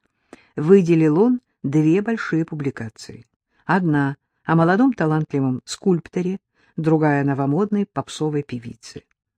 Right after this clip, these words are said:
Первая — любопытно.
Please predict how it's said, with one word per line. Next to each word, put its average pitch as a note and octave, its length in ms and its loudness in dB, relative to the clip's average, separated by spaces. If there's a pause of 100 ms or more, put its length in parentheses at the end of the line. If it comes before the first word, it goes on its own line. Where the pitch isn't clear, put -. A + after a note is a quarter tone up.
(300)
Первая — G3+ 640 0 (380)
любопытно. F3 880 -2